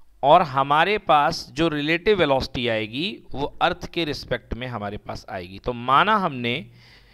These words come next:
कि धरातल के सापेक्ष में अब ये जो चल रही है चीज़,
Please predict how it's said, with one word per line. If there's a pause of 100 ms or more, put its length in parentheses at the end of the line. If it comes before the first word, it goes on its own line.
(180)
कि
धरातल
के
सापेक्ष
में
अब
ये
जो
चल
रही
है
चीज़,